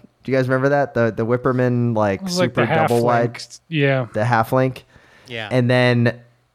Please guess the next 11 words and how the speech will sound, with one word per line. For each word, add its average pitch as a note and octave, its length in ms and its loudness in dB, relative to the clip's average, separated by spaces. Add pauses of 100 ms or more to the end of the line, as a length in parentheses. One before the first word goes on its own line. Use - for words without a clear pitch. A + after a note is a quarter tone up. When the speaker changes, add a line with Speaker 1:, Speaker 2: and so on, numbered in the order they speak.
(640)
Speaker 1:
he B2 140 -2
did D#3 220 0
get F#3+ 160 -2
the - 60 -4
Campy D#3+ 480 0
Aero C#3 280 2
seat C3+ 360 -4
post G#2+ 460 -4 (1400)
that A2 100 0
I G#2 100 2
wanted. F#2+ 380 -2